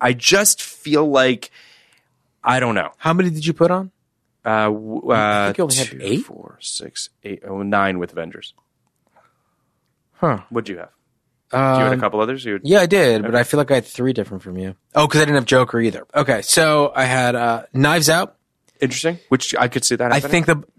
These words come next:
Speaker 2: that to me is <laughs> my Avengers Endgame spot, which I don't think would have made it without its massive box office.
Speaker 1: It's doing
Speaker 2: But
Speaker 1: very well, yeah.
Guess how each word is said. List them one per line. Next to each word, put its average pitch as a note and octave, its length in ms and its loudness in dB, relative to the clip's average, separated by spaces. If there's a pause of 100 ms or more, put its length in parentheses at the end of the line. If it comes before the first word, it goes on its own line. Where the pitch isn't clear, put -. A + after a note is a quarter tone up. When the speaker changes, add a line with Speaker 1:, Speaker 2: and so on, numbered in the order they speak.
Speaker 2:
that E3 300 0
to E3+ 80 2
me E3+ 200 6
is D3+ 280 2 (320)
<laughs> D3+ 200 4
my C3+ 200 2
Avengers D3 420 2
Endgame C#3+ 440 2
spot, D#3+ 420 0
which C3+ 140 0
I B2 80 4
don't C3 160 2
think - 180 -2
would C#3 80 4
have B2 80 -4
made C3 200 4
it - 20 0
without C3 320 0
its - 140 -8
massive A#2 420 -2
box A#2+ 300 2
office. C#3 340 0
Speaker 1:
It's - 80 -6
doing B2+ 140 4
Speaker 2:
But - 80 -14
Speaker 1:
very E2+ 180 -6
well, E2 160 -14
yeah. F#2 100 -16